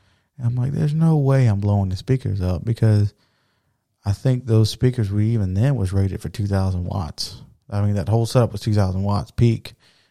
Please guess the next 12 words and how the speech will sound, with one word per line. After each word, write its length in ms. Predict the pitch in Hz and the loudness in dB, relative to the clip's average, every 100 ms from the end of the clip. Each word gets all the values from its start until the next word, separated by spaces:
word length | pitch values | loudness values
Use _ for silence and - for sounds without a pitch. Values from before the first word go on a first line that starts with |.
| _ | _
And 120 | 104 98 | 0 2
I 100 | 98 | 4
know 200 | 117 123 | 6 6
that 160 | 98 | 6
amp 220 | 107 107 | 4 2
wasn't 260 | 85 104 98 | 2 0 2
doing 240 | 113 110 | 4 4
two 140 | 98 104 | 2 2
thousand 340 | 98 95 92 | 2 2 0
watts. 480 | 92 113 - - - - _ _ _ _ _ _ _ _ _ _ _ - | -2 -2 -4 -10 -16 -18 _ _ _ _ _ _ _ _ _ _ _ -6
And, 320 | 113 101 98 | 0 2 2
uh, 260 | 92 87 | 0 -4